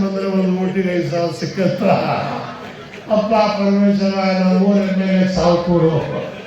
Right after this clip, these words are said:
ಇದು ನಡೀತಾ ಇದೆ. ಯಾಕಂದ್ರೆ ಒಂದು ಓಟಿಗೆ ಐದು ಸಾವಿರ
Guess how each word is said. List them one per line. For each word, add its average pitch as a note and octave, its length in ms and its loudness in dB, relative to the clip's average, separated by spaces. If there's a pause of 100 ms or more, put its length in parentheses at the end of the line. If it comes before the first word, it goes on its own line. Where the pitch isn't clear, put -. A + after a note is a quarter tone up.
(1900)
ಇದು G3+ 200 -2
ನಡೀತಾ D#4 460 2
ಇದೆ. G3+ 180 0 (2000)
ಯಾಕಂದ್ರೆ C#4+ 420 -2
ಒಂದು C4 220 2
ಓಟಿಗೆ D#4 280 4 (100)
ಐದು - 200 0
ಸಾವಿರ - 320 0